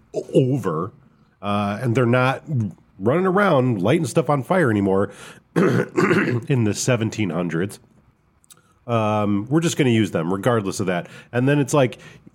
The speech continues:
"You're playing a game full of vampires. If you can excuse that, you can excuse a little, uh, inquisi-," and I'm like, "Come on. Like, no. You know you're doing bad. You're, you're lazily writing this. This is ridiculous."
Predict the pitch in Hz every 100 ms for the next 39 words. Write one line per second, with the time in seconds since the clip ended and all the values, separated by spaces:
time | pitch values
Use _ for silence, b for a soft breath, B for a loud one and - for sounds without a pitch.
0 | - 202 139 147 - 147 110 90 107 95
1 | - 95 73 95 - 80 73 - - 156
2 | 139 113 85 - 104 82 85 85 101 -
3 | B 107 110 107 85 - - 90 80 85
4 | 92 80 80 76 - 131 107 104 107 127
5 | 160 175 170 - 208 202 180 196 139 78
6 | 95 123 - 127 175 202 98 78 - B
7 | B - 170 208 156 135 143 123 120 175
8 | 135 127 123 113 101 95 90 95 110 143
9 | 123 110 131 143 107 95 87 82 82 123
10 | 131 139 131 98 98 92 85 78 85 -
11 | - B B B _ - 135 123 147 127
12 | 107 90 90 - 73 73